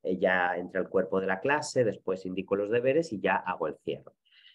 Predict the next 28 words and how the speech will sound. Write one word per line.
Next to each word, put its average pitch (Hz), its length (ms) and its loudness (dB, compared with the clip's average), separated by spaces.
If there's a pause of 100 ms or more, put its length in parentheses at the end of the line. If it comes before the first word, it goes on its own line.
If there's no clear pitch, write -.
(380)
Un 147 140 6
ejemplo, 80 440 -6
¿no? 175 160 -2
de, 82 340 2
de 87 120 -2
posible 95 480 -2
clase 131 320 2
donde 98 220 2
puede 98 200 4
entrar 104 320 2
muchos 104 500 -2
elementos 95 480 0
y 92 40 -10
muchos 82 400 -8
aspectos. - 680 -20 (540)
Pues, 120 420 6
eh, 107 280 2
un 127 120 4
lingüista 151 440 2
en 117 80 0
mil 123 100 0
novecientos 139 460 0
noventa 131 280 2
y 127 60 4
dos 143 140 2
llamado 104 320 0
Firth, 175 480 2 (560)
ah, 101 520 4